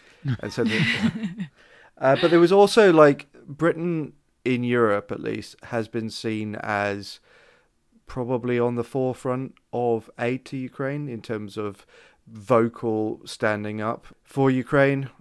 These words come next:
Whether they actually do that effectively in the background or not, but, um, w-, one of the very few things that Boris Johnson was very loud about this year, apart from his own corruption, was about standing up for, for Ukraine.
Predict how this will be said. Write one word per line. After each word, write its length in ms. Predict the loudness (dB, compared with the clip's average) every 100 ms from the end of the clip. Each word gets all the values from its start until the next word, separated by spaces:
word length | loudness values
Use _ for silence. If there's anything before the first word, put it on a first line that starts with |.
| _ -16
Whether 400 | -2 2 2 0
they 240 | -2 -4
actually 500 | -4 -6 -6 -12 -12
do 260 | -10 -6 -2
that 300 | 0 -2 -2
effectively 580 | -8 -6 -8 -8 -8 -6
in 100 | -6
the 60 | -4
background 460 | -4 -4 -6 -6
or 60 | -8
not, 240 | -8 -8
but, 180 | -10 -10 -12
um, 360 | -10 -10 -12 -16 -20
w-, 220 | -8 -8
one 220 | -2 -2
of 80 | -2
the 80 | -2
very 320 | 0 0 -2
few 260 | -4 -8 -6
things 360 | -4 -6 -8
that 140 | -10 -6
Boris 280 | -4 -4
Johnson 400 | -6 -10 -10 -12
was 100 | -12
very 260 | -6 -4 -4
loud 300 | -4 -4 -4
about 320 | -8 -8 -8
this 240 | -8 -10 -10
year, 300 | -8 -8 -8 -14 -12
apart 360 | -10 -4 -4 -4
from 160 | -8 -8
his 160 | -8
own 180 | -8 -8
corruption, 640 | -8 -8 -8 -12 -18 -18 -20 _ _ _ -6
was 320 | -2 -2 -4
about 300 | -8 -10 -8
standing 400 | -6 -6 -6 -10
up 180 | -12 -14
for, 440 | -12 -8 -8 -10 -18
for 220 | _ -14
Ukraine. 540 | -14 -12 -8 -8 -10